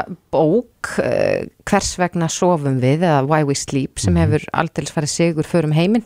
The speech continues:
Speaker 2: Einmitt.
Speaker 1: Ég er, ég er reynd að hlusta á hana einu sinni,
Speaker 2: Já.
Speaker 1: á Storytel.
Speaker 2: Sofnaði?
Speaker 1: Ég sofnaði alltaf bara.
Speaker 2: <laughs>
Speaker 1: Þannig að í raun og veru skilaði þetta mér helling.
Speaker 2: Já, akkurat. En, eh, já, það styttist í hann komi til landsins, en, eh, við heyrum líka því að,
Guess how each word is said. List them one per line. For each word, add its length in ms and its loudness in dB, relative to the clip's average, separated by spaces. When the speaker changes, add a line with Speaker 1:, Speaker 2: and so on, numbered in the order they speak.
Speaker 2:
Einmitt. 360 0
Speaker 1:
Ég 140 2
er, 80 2
ég 160 0
er 60 4
reynd 140 2
að 180 -2
hlusta 320 0
á 40 4
hana 140 2
einu 100 0
sinni, 260 -2
Speaker 2:
Já. 120 4
Speaker 1:
á 60 4
Storytel. 380 0
Speaker 2:
Sofnaði? 360 2
Speaker 1:
Ég 100 4
sofnaði 360 2
alltaf 220 4
bara. 360 2
Speaker 2:
<laughs> 140 0
Speaker 1:
Þannig 180 4
að 160 4
í 80 4
raun 180 2
og 60 0
veru 160 2
skilaði 380 0
þetta 100 -4
mér 340 -2
helling. 300 -2
Speaker 2:
Já, 400 0
akkurat. 420 0
En, 320 6
eh, 300 6
já, 100 4
það 140 2
styttist 400 0
í 60 6
hann 100 4
komi 260 2
til 120 0
landsins, 440 2
en, 280 6
eh, 200 4
við 240 2
heyrum 240 6
líka 240 2
því 200 4
að, 100 -2